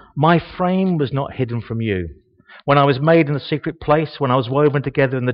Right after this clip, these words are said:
depths of the earth, your eyes saw my unformed body. All the days ordained for me were written in your book before one of them came to be."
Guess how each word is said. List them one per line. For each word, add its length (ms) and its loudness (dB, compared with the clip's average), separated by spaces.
depths 240 -2
of 100 -8
the 140 0
earth, 320 4
your 200 4
eyes 320 0
saw 240 -2
my 320 -2
unformed 840 -6
body. 320 -2
All 240 6
the 120 4
days 360 4
ordained 540 0
for 80 -4
me 220 0
were 100 -2
written 300 -4
in 120 -2
your 160 -2
book 300 -2
before 460 -4
one 180 -4
of 80 -8
them 160 -10
came 300 -8
to 80 -14
be." 300 -10